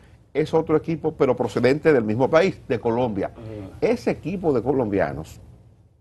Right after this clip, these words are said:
Speaker 1: y esta es la información que quiero compartir con ustedes, ha preparado un programa de seguridad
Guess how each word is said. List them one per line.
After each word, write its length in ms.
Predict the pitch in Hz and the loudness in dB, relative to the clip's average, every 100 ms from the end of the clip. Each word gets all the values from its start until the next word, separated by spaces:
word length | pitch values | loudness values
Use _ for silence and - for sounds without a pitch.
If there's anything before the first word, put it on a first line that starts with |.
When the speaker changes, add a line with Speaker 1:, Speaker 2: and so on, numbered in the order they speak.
| _ _ _ _ - | _ _ _ _ -8
Speaker 1:
y 100 | 101 | -4
esta 160 | 104 113 | -2 -2
es 40 | |
la 40 | |
información 400 | 117 110 95 110 | 0 -2 -2 -4
que 300 | 101 98 82 - - - | -4 -4 -4 -6 -16 -6
quiero 180 | 90 101 | -4 -2
compartir 420 | 92 92 - 92 | -4 -6 -6 -10
con 140 | 82 95 | -8 -10
ustedes, 420 | - - 62 - - - - - - - - - _ _ _ _ _ _ _ - 151 | -10 -12 -12 -18 -20 -20 -20 -20 -20 -20 -20 -20 _ _ _ _ _ _ _ -12 -2
ha 180 | 165 - | -2 -2
preparado 760 | - 156 156 113 120 127 113 - | 2 2 4 2 4 4 2 0
un 260 | 196 214 196 | -2 0 0
programa 600 | 156 139 120 147 165 135 | 2 2 4 4 2 -2
de 140 | 156 | -6
seguridad 680 | - 113 240 147 113 95 82 | -4 -4 2 2 4 2 0